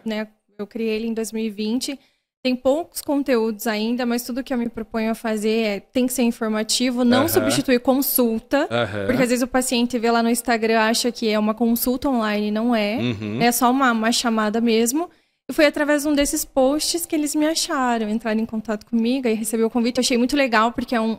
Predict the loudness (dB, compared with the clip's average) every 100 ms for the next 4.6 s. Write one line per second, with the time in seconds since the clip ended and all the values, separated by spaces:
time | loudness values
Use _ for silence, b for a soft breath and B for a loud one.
0 | -4 -2 -2 -4 -6 b b _ -4 0
1 | 2 2 2 2 -2 -2 2 2 2 2
2 | 2 0 -2 0 0 2 2 2 0 0
3 | 0 0 0 -4 -4 -4 -2 -2 0 0
4 | 2 4 4 2 -4